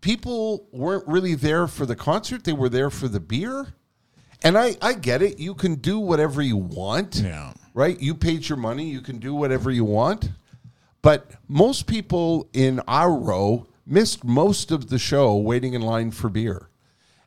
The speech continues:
Speaker 1: and doing the, "Excuse me, pardon me, excuse me, pardon me, excuse me, pardon me.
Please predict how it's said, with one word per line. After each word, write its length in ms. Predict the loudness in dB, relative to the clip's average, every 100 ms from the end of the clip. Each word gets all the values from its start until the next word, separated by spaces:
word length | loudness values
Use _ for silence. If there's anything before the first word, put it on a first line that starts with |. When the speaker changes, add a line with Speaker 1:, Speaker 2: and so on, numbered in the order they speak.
| _
Speaker 1:
and 200 | 2 2
doing 320 | 2 0 0
the, 140 | -2 -6
"Excuse 380 | -4 0 2 2
me, 140 | 0
pardon 320 | 4 4 4
me, 100 | 4
excuse 320 | 2 2 2 2
me, 180 | 2
pardon 380 | 2 2 2 2
me, 140 | 0 -2
excuse 380 | -2 -2 0 0
me, 140 | -2
pardon 340 | -2 0 2
me. 120 | 0